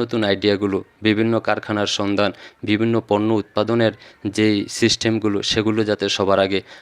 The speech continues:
আপনার কাছে পৌঁছে যায় বন্ধুরা। তো বন্ধুরা, আজ এখানে বিদায় নিচ্ছি, দেখা হবে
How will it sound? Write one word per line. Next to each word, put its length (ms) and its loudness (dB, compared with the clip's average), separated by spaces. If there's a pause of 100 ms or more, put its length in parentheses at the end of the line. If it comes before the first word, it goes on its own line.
আপনার 380 0
কাছে 220 -2
পৌঁছে 320 -2
যায় 220 0
বন্ধুরা। 320 -4 (380)
তো 120 2
বন্ধুরা, 440 4 (220)
আজ 260 0
এখানে 320 2
বিদায় 280 4
নিচ্ছি, 340 -2
দেখা 260 2
হবে 260 2